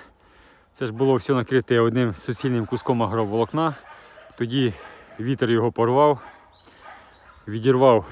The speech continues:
це ось один шмат, там другий шмат, там шмат відірвав і таким получилося кусочками. Це так і залишилося тоді одразу відкрите,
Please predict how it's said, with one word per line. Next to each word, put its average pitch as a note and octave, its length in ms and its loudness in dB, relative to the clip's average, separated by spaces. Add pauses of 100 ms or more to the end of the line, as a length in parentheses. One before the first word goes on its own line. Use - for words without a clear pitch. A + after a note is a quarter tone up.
це B2 120 -4
ось G#2+ 240 -4
один B2+ 280 0
шмат, C#3+ 340 -2 (200)
там G#2+ 140 -6
другий C#3+ 280 0
шмат, C#3 300 -2 (720)
там C#3+ 200 -2
шмат C#3 320 0
відірвав B2+ 360 4
і A2+ 60 2
таким A2 280 -2
получилося B2 640 0 (800)
кусочками. A2 600 -2 (1040)
Це C#3+ 140 2
так C3+ 200 2
і A#2 40 -6
залишилося B2 600 0
тоді A#2 180 -2
одразу C#3 380 0
відкрите, D3 480 -2